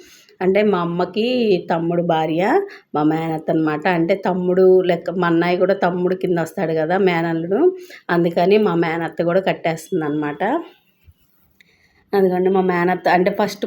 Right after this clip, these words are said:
పెద్దవాళ్ళే కట్టాలి కదండి, అందుకని మా అత్తయ్య కడుతుంది. మా అత్తయ్య కట్టాక తర్వాత అక్క, తర్వాత నేను కడతామన్నమాట. ఇదిగోండి మా అన్నయ్య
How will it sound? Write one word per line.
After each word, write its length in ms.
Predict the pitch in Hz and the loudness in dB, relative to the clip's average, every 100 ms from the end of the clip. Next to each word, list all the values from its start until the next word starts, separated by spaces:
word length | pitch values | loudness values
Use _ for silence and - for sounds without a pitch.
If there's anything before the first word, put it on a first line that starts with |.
| 208 | 0
పెద్దవాళ్ళే 500 | 180 180 185 185 185 | 2 2 2 2 2
కట్టాలి 420 | 175 - 175 170 | 0 0 0 2
కదండి, 420 | 165 160 165 226 | 2 2 2 2
అందుకని 520 | 262 185 170 180 185 | 2 0 0 2 2
మా 160 | 214 185 | 2 0
అత్తయ్య 520 | 170 165 165 175 170 | 0 0 0 0 2
కడుతుంది. 680 | 170 160 170 160 180 359 403 - - - | 0 -2 -4 0 2 2 0 -6 -10 -4
మా 60 | |
అత్తయ్య 260 | 170 170 180 | -2 2 0
కట్టాక 560 | 180 165 - 170 214 202 | 2 -2 0 0 0 0
తర్వాత 400 | 170 165 165 208 | 2 2 0 -2
అక్క, 320 | 170 - 175 | -2 -4 -4
తర్వాత 440 | 175 160 160 160 | -2 -2 -2 -2
నేను 300 | 165 156 156 | -2 -2 -4
కడతామన్నమాట. 920 | 160 156 - 156 147 151 151 160 254 311 - - - 185 | -4 -6 -4 -6 -2 -2 -2 -4 -6 -8 -14 -18 -8 -4
ఇదిగోండి 360 | 190 175 170 | 0 2 2
మా 140 | 190 170 | 2 0
అన్నయ్య 560 | 165 165 160 196 320 | 0 -2 -2 -2 -4